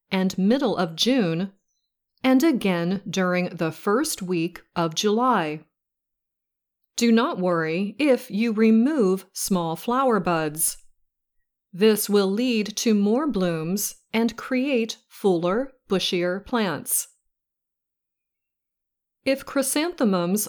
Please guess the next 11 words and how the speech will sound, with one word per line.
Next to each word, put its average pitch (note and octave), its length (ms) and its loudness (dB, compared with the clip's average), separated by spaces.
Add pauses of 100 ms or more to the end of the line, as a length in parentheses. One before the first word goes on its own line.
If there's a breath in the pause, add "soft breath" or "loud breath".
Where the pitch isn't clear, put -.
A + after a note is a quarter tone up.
are G3 140 0
not G#3+ 420 2
hardy C4+ 540 -4
in F#3+ 180 0
your F#3+ 260 0
zone, F#3 580 -2 (360)
you C4+ 160 0
can C#4+ 220 0
still E4+ 320 0
enjoy A3+ 400 4
them. D#3+ 440 -2